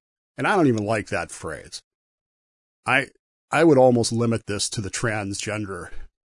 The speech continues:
uh, agenda rather than the full L G B T Q plus ideology,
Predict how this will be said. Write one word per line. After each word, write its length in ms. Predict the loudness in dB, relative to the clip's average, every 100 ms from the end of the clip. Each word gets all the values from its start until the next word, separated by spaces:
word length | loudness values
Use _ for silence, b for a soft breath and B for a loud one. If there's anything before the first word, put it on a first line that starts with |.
| _
uh, 220 | -20 -18 -18 _ _ -8
agenda 600 | -6 -6 -8 -10 -12 -12 -6
rather 260 | -2 -2 -2
than 200 | -6 -6
the 60 |
full 340 | -6 -2 0 0
L 160 | -4
G 160 | -6 -8
B 140 | -10
T 180 | -10 -10
Q 240 | -10 -12 -10
plus 480 | -6 -4 -4 -6 -10 _ _ _ _ _ _ _ _ _ _ -20 -10
ideology, 840 | -6 -4 -4 -2 -2 0 -2 -4